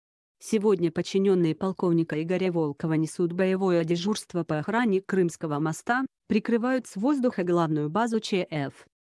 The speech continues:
Чётко отрабатывают они и программы полевых выходов на полигонах, при выполнении боевых стрельб. Точка, вспоминая Капустин Яр, дни минувшего учения,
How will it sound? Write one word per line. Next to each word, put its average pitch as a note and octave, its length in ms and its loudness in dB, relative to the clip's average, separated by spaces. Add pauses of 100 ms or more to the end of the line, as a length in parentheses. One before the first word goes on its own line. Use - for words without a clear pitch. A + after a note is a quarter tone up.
(360)
Чётко G3+ 380 2
отрабатывают A#3+ 760 0
они C4+ 220 4
и B3 40 0
программы F#3+ 560 0
полевых F3+ 480 0
выходов F#3 520 -2
на E3+ 120 0
полигонах, E3+ 680 0 (220)
при F3+ 160 0
выполнении F#3 640 2
боевых E3+ 440 0
стрельб. C#3+ 440 -2 (760)
Точка, B3+ 360 0
вспоминая F#3+ 580 0
Капустин F3 520 0
Яр, C#3+ 340 -2 (180)
дни G3+ 240 0
минувшего F#3 580 0
учения, D3+ 640 -4